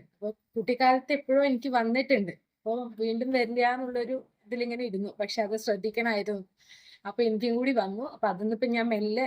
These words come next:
റിക്കവർ ആയിട്ട് വരുന്നതേ ഉള്ളൂ. അതുകൊണ്ടാണ് വീഡിയോ വൈകിയത്. ഞാനതൊരു പോസ്റ്റ് ആയിട്ട് കൊടുത്തിട്ടുണ്ടായിരുന്നു.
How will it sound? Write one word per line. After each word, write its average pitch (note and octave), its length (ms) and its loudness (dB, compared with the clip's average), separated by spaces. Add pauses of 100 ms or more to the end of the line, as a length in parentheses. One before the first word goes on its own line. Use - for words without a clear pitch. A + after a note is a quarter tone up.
(140)
റിക്കവർ G#3+ 400 2
ആയിട്ട് G#3+ 320 2
വരുന്നതേ G#3 520 4
ഉള്ളൂ. G#3+ 240 4 (960)
അതുകൊണ്ടാണ് A#3 600 8
വീഡിയോ A3+ 340 6
വൈകിയത്. G3 560 6
ഞാനതൊരു A#3+ 440 4
പോസ്റ്റ് C4+ 500 4
ആയിട്ട് D#4 240 2
കൊടുത്തിട്ടുണ്ടായിരുന്നു. A3 840 0